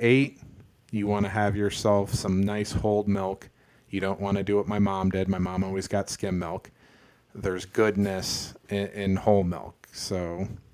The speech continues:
whole is the best, two percent, one percent skim, fat-free when you're looking at kids under eight.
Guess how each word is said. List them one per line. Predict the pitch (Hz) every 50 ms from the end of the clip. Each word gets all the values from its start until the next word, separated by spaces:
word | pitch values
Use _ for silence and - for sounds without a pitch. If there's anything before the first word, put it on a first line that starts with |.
| - _ _ _ _ -
whole | - - 104 104 104 107 107
is | 104 101 -
the | 110
best, | 104 95 107 101 98 98 - - -
two | - 110 -
percent, | - 101 - - 104 92
one | 90 101 101 98
percent | - 104 95 - - 98 90 -
skim, | - - - 104 98 95 92
fat-free | - - 101 98 - - - - 110 104 98 95 95 92
when | 92 98 95
you're | 95 95 95
looking | 95 95 92 - 95 95
at | 92 - -
kids | - 101 92 - 101
under | 90 90 87 85 82 78
eight. | 78 - -